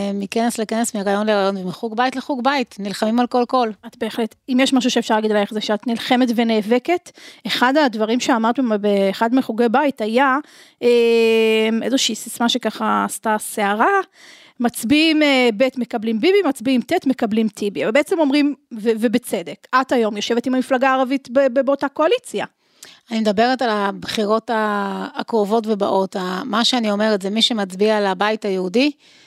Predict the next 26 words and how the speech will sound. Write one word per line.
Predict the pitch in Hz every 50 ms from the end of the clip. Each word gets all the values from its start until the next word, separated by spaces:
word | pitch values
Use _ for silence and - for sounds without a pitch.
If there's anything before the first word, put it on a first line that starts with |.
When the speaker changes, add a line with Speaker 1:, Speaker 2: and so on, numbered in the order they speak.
| _ _ _
Speaker 1:
בסוף | 214 202 - 233 214 226
יקבל | 233 - 214 202 214 226 214
ממשלת | 208 - - 208 208 208 - -
ימין, | 190 185 190 190 185
כי | 185 - 208 190
אנחנו | 190 214 226 240 - 269 247
המפתח | 220 202 185 - - - - 233 247 269 302 - - - _ _ - _ _ _ _ -
להקמת | 208 202 190 - 214 202 - 165 - 226
ממשלת | 208 196 - - 214 202 208 - -
ימין. | 196 185 190 185 185 185 185 175
ב-, | - - - - _ -
בכל | 208 202 - - - 269 277 302
הסקרים | 277 - - - 226 214 233 247 240
רואים | 220 220 220 247 240
שכרגע | - 226 208 - 196 185 202 220 226 254 262 277 - _ - - - _ _ _ _ _ _ -
אין | 254 277 302 294 285 -
לביבי | 226 208 196 220 226 214 247 233
שישים | - 214 185 - 220 214 202
ואחת, | 202 196 180 - - 185 180 180
זה | 185
שישים | 170 - 202 - 311 320 302
חמישים | - 247 208 196 - 220 208
ותשע, | 202 185 196 190 180 185 185
שישים | 185 180 - - 302 320
חמישים | - 220 202 - - 214 202
ותשע. | 190 - - 185 175 160 - 180